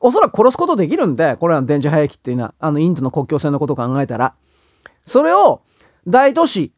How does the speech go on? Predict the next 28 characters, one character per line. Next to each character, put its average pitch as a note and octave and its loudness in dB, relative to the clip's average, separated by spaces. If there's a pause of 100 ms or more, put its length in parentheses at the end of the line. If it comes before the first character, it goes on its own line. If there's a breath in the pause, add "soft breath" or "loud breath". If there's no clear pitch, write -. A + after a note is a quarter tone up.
ま G#3 0
た D#4 0
は F3 2
重 B3 2
要 C#4 4
な C#4 2
主 B3+ 0
要 C#4 2
施 D4+ -4
設 A3 0
で、 F#3 4 (460 soft breath)
中 F4 0
国 C4 2
が E3+ 0
戦 A#3 0
争 A3+ 2
す A#3+ -4
る A#3+ -2
と A#3+ 2
き E3 -2
に D#3+ -2 (120)
使 C#4+ 2
う、 A#3 0
使 E4+ 4
う B3+ 4
で E3+ 0
し - -6
ょ。 - -6